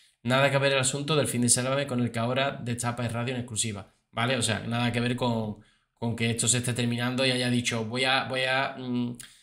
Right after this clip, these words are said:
aprovechar la coyuntura". No, no, nada de eso. Bueno, conocido reportero demanda a la productora de la fábrica de la tele con la que lleva vinculado desde hace ocho años. Los hechos se desencadenan ante la negativa de Sergi Ferrer que re-, de realizar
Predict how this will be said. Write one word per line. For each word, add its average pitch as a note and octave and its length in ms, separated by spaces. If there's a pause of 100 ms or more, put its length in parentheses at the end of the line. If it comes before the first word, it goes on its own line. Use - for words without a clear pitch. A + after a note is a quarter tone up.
(160)
aprovechar B2+ 500
la C3 120
coyuntura". B2 520
No, A#2 120
no, A2 240
nada A2+ 200
de G#2 80
eso. - 240 (380)
Bueno, C3 200
conocido B2+ 360
reportero C#3+ 460
demanda C3+ 280
a C3 40
la B2 80
productora B2+ 360
de C#3 80
la B2+ 60
fábrica A#2+ 380
de A#2+ 80
la A2 140
tele C#3+ 200
con C3+ 100
la A#2+ 100
que A2+ 100
lleva C3 180
vinculado D3 520
desde B2 160
hace B2 220
ocho A#2+ 240
años. C3 380 (440)
Los A2 220
hechos C3+ 320
se B2+ 80
desencadenan A#2+ 760
ante B2+ 180
la C#3 80
negativa B2 460
de B2 80
Sergi A#2+ 240
Ferrer A#2+ 380
que B2 100
re-, A#2 180
de A#2+ 160
realizar C3 600